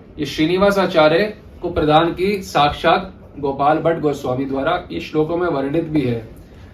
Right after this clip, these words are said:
"राधा कृष्ण मंत कहे करे युगल धरी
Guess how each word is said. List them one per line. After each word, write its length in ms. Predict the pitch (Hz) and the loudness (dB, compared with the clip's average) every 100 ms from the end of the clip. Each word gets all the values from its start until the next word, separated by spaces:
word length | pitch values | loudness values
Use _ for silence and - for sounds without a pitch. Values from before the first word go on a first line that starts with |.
| - | -16
"राधा 360 | - 131 143 185 | -2 0 6 4
कृष्ण 460 | 196 190 190 - 202 | 4 0 -2 0 0
मंत 320 | 165 165 160 | 2 0 0
कहे 440 | 196 190 180 190 190 | -2 0 0 2 2
करे 420 | 170 151 202 208 | 2 4 2 2
युगल 340 | 156 151 180 190 | 2 2 2 2
धरी 300 | 156 160 | 4 4